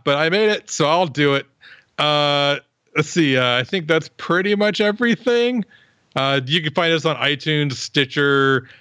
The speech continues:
uh, Podbean, uh, Google Music. Uh, if you actually want to just, you know, I don't know, subscribe to our podcast and listen. I hear some people do that.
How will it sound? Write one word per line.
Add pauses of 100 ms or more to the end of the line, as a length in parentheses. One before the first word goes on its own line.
(160)
uh,
Podbean, (380)
uh,
Google
Music. (840)
Uh,
if
you
actually
want
to
just,
you
know,
I
don't
know, (340)
subscribe
to
our
podcast
and
listen. (840)
I
hear
some
people
do
that.